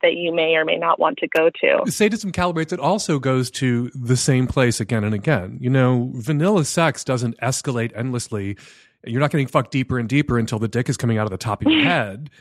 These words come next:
Speaker 2: Like, there's a certain
Speaker 1: No.
Speaker 2: amount of, like, going through, you know, repeating the same activities, motions, uh,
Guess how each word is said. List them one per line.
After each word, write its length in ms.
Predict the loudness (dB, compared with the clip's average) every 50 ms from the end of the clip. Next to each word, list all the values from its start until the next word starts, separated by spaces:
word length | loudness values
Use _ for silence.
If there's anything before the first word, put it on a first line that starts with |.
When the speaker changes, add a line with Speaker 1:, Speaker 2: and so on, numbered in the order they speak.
| _ _ _ _ _ _ _ _ _ _ _ _ _ _ _ _ _ 0 0 0 0 _ -2 -2
Speaker 2:
Like, 220 | 2 2 0 2 2
there's 140 | 2 2
a 60 | 2 2
certain 280 | 2 2 0 2 2
Speaker 1:
No. 60 | 4
Speaker 2:
amount 180 | 4 4 4 4
of, 120 | 2 2
like, 300 | 2 2 2 2 0 -6 -20 -20 _ _ _ -20 -20 -20 -18 -14 -6 0
going 440 | 2 4 4 4 4 2 2 -2
through, 300 | -4 -6 -2 0 0 2
you 160 | 2 2 2 2
know, 120 | 2 2
repeating 680 | 0 -2 0 0 0 2 2 0 0 0 0 0 -2
the 100 | -2 -2
same 500 | -2 -2 -2 0 0 0 0 -2 -2 -4 -6 -12 _ _ _ _ -12 -10
activities, 580 | -10 -8 -6 -4 -2 -2 0 0 0 -2 0
motions, 800 | 2 2 4 4 4 2 0 -2 -2 -2 -2 -4 -4 -6 -8 -8 -6 -4
uh, 320 | -4 -4 -4 -6 -10 -12